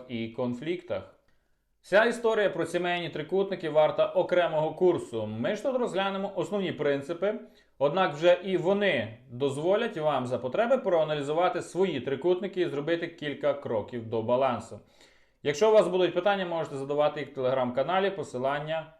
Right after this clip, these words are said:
в описі відео. Базовим трикутником для кожного з нас є батьківський, де є тато, мама і ми. Цей трикутник практично на дев'яносто відсотків формує наші майбутні стосунки з людьми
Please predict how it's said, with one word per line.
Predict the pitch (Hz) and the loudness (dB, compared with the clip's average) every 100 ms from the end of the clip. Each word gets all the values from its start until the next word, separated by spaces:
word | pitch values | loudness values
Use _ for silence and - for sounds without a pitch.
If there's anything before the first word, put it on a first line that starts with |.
| _ - | _ -6
в | |
описі | 135 - 139 123 127 123 - 127 123 - | -6 -2 0 2 0 -8 -8 -10 -10 -12
відео. | 131 120 110 95 - - _ - _ _ _ - | -6 -4 -4 -4 -8 -18 _ -20 _ _ _ 0
Базовим | 185 247 269 240 | 2 4 2 2
трикутником | 240 240 254 208 170 151 135 | 0 2 2 2 -2 -2 0
для | 143 143 | 2 2
кожного | - 180 151 139 135 | 4 4 4 2 -2
з | 135 | -2
нас | 170 180 - | -2 -4 -2
є | 160 147 | -2 0
батьківський, | 147 143 180 175 - - 113 | 0 -2 0 0 0 -8 -8
де | 107 107 | -4 -2
є | 104 | -4
тато, | 101 220 185 220 220 214 - - | 2 4 4 2 -2 -4 -12 -12
мама | 135 131 131 131 131 123 - _ - | -6 -4 -2 -2 -4 -8 -20 _ -10
і | 147 | -6
ми. | 156 143 120 - _ _ _ _ - | -2 -2 -4 -12 _ _ _ _ 0
Цей | 175 185 | 2 4
трикутник | 208 202 160 147 | 2 2 0 0
практично | 151 151 170 160 156 | -2 -2 0 -4 -2
на | 143 | -2
дев'яносто | 135 143 143 139 143 | 2 2 2 0 0
відсотків | 139 196 185 170 | 2 0 0 -4
формує | - 170 165 156 143 | -2 -2 0 -2 -2
наші | 147 135 - | 0 -2 -2
майбутні | 131 160 190 180 156 123 120 | -2 2 2 2 0 0 -4
стосунки | - - 165 - 180 131 127 113 | -6 -6 -2 2 2 0 -6 -6
з | 113 | 2
людьми | 165 147 135 139 139 196 | 2 2 0 -2 -2 -4